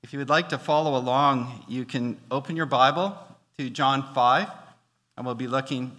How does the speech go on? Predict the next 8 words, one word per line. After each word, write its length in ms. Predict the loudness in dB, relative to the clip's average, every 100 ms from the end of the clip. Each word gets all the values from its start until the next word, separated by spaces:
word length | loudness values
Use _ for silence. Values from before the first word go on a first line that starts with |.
| -16
through 220 | -10 0
that 300 | 2 2 2
chapter. 540 | 4 4 2 -2 -4 -10 -20 _ _ _
And 800 | -2 0 2 2 0 0 -4 -10 -16 -20 0
otherwise, 560 | 2 4 6 6 6 -2
you 80 |
can 160 | -6 -6
follow 640 | -2 -2 0 0 -2 -4